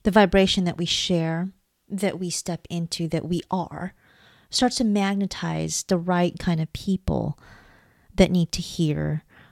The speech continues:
our message, that need to experience our work, our craft, our healing,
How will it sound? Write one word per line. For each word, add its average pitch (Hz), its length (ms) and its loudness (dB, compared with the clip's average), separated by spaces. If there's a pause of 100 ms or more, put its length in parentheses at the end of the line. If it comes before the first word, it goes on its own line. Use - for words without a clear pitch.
(120)
our 175 100 4
message, 165 760 -2 (440)
that 185 200 -2
need 185 240 -2
to - 100 -4
experience 160 920 -2
our 160 120 0
work, 156 460 -2 (180)
our 156 80 -6
craft, - 680 -8 (540)
our 165 80 -4
healing, 165 640 -2